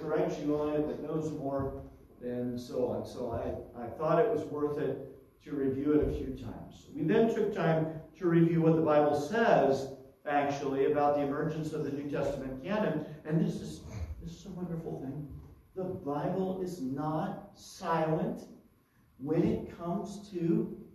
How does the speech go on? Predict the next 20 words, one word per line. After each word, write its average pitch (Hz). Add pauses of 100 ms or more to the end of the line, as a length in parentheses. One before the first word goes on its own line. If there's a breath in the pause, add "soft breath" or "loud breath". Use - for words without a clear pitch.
(300)
the 202
canon 233
of 226
Scripture -
and 165
how 220
we 247
got 269
the 208 (160)
canon 196
of 233
Scripture. - (840)
All 170
right, 170
but 175
canon, 240 (220)
you 202
know, 190
a - (120)
canon 208